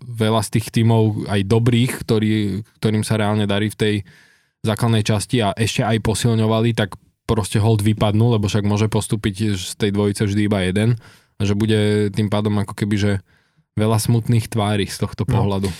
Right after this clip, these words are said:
Speaker 2: No, mm, sranda je, že vlastne reálne, až to, tu, už to spomíname dlho tu na, že v rámci atlantickej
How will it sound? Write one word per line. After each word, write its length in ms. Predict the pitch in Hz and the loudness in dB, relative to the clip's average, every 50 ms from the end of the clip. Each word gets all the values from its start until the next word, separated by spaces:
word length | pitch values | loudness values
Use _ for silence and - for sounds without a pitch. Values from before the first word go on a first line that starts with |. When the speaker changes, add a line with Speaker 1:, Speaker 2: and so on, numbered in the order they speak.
| - - _ - | -14 -20 _ -4
Speaker 2:
No, 100 | - 123 139 175 - _ _ | -2 -2 -2 -2 -6 _ _
mm, 480 | - - 139 131 127 123 123 120 117 113 | -4 -2 0 0 2 2 2 2 2 0
sranda 480 | - - 123 123 131 147 147 147 135 | 0 -2 0 0 0 2 2 2 2
je, 100 | 135 135 | 2 0
že 80 | 135 135 | 0 0
vlastne 480 | 127 123 123 123 - - - - 123 117 | 2 0 0 -2 -4 -8 -4 -2 0 0
reálne, 280 | 113 117 120 123 123 | 2 2 2 2 0
až 140 | 117 110 - 113 110 110 | 0 0 -2 -2 -4 -4
to, 200 | - - 117 113 104 | -2 -2 -2 -2 -2
tu, 200 | - - 117 113 110 110 - | -2 -2 -2 0 0 0 0
už 120 | 107 - | -2 -4
to 140 | - - 117 | -2 -4 -4
spomíname 540 | 104 - - - - 113 113 117 110 104 104 | -4 -4 -6 -6 -4 -4 -2 -2 0 0 -2
dlho 260 | 101 98 101 120 117 | -2 -2 0 -2 -2
tu 100 | - - | -2 -2
na, 200 | 98 95 95 95 | -2 -2 -2 -2
že 500 | 92 92 95 95 95 95 95 92 92 92 - _ - - _ _ _ _ - | -2 -4 -4 -4 -2 -2 -2 -2 -4 -4 -6 _ -20 -20 _ _ _ _ -6
v 100 | - 104 | -2 -2
rámci 320 | 104 104 107 110 - 113 | 0 0 -2 -2 -2 -2
atlantickej 1120 | 104 101 101 - 113 110 110 113 107 - - - 123 113 110 107 104 104 104 104 98 107 | -2 -2 -2 -2 -2 0 0 -2 -4 -4 -6 -4 -2 -2 -2 0 -2 -2 -2 -2 -4 -4